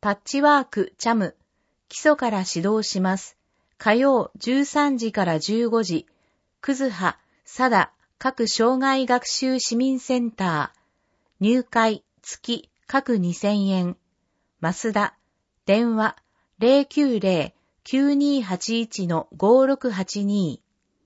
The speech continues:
楽しいお父さんの料理、気軽に始めませんか？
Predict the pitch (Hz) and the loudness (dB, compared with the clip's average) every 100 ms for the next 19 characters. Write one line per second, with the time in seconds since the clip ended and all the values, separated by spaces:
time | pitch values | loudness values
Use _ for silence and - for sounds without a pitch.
0 | _ _ _ _ _ _ _ _ _ _ | _ _ _ _ _ _ _ _ _ _
1 | 196 240 277 - 302 254 - - 285 302 | -2 0 -2 -2 -2 -2 -4 -2 0 0
2 | 294 226 202 185 175 214 214 165 160 - | 0 -2 0 -2 0 0 0 -2 -6 -8
3 | _ _ - 185 226 254 247 247 196 190 | _ _ -8 -2 2 2 2 0 0 -2
4 | 226 247 262 254 269 240 - 196 | 0 0 0 -2 -4 -4 -2 -2